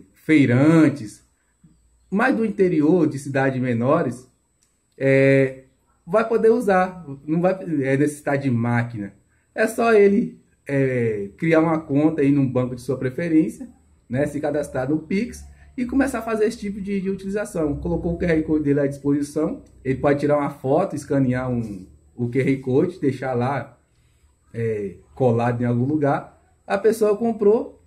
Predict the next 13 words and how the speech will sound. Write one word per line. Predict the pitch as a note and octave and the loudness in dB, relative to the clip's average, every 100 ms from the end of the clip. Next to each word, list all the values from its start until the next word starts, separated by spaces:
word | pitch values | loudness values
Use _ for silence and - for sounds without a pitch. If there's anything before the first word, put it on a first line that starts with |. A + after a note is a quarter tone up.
| _ | _
fez | - F3+ F3 | -2 2 4
a | G3 | 4
leitura, | G3 F#3+ F#3+ G3+ G#3+ | 4 2 0 0 0
pagou. | A3 A3 E3 C#3+ C#3 | -2 -4 0 2 2
Então, | C#3+ E3+ G3 G#3 G3+ | 0 -2 -2 -4 -8
isso | F#3+ G3+ | -10 -6
vai | G3 G3 | -4 -4
facilitar | F#3 F#3+ F3 F3 | -6 -8 -6 -6
a | D#3+ | -4
vida | F3+ | -4
de | F3 D#3+ | -2 0
muita | C#3 C#3+ G3 A3+ A#3 G3+ | 0 2 4 2 0 -4
gente, | C3+ B2+ A#2 A#2+ - | -2 -2 -2 -6 -14